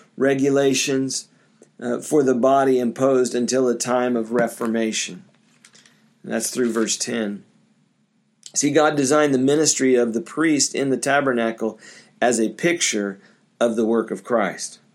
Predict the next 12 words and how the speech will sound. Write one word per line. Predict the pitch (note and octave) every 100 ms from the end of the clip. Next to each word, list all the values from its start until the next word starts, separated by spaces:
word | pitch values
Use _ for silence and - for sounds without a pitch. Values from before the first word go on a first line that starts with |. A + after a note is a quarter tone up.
| _ _ _ _ _ -
He | C3+
summarizes | - F#3+ F#3 D3 C3+ C3 B2+ A#2
the | A#2
common | C#3 C#3+ C#3
activities | C3 A2+ - D3+ C#3+ C3
of | A#2+
the | A2+
priests | A2+ B2+ A#2+ A#2+ -
in, | A#2+ A#2
in | A2 A#2
verse | A#2+ A#2 -
six. | - C#3+ A#2+ - -